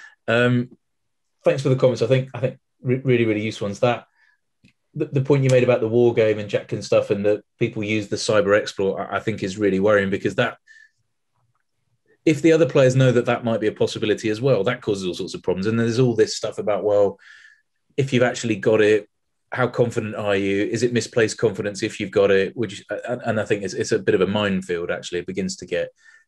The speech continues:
um, increasingly problematic. Um, but I think it does go to your bigger problem that there's just a,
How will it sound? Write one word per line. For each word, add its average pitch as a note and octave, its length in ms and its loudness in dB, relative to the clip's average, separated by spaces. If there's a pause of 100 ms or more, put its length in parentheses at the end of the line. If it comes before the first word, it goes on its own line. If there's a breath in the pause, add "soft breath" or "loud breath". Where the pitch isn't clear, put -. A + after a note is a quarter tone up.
(160)
um, F2+ 480 -8 (140)
increasingly G2 480 -6 (180)
problematic. F#2 640 -8 (640 loud breath)
Um, A2+ 560 0 (1080)
but D3 200 0
I C#3 60 4
think C#3 200 2
it A#2+ 100 2
does B2 180 4
go A2+ 160 2
to G#2+ 140 -6
your G2+ 100 0
bigger G2+ 220 -2
problem G2 360 0
that G2+ 140 -2
there's C3+ 140 -2
just B2 260 -6
a, F3+ 340 0